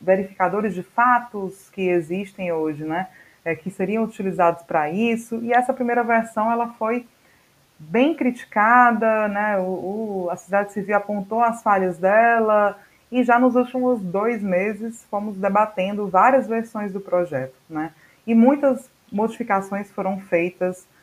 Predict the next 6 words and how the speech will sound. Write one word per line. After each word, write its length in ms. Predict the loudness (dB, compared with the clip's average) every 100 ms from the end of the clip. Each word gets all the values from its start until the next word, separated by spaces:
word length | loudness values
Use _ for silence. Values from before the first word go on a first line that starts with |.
| _ 0
ao 180 | 0
longo 560 | 2 -2 -2 -2 -2 -4 -4
desse 680 | -2 -4 -6 -6 -4 -6 -4
período. 500 | -2 -2 -2 -6 -10 -18 _ _
Ocorre 480 | 0 6 8 6 2
que 380 | -4 -4 -4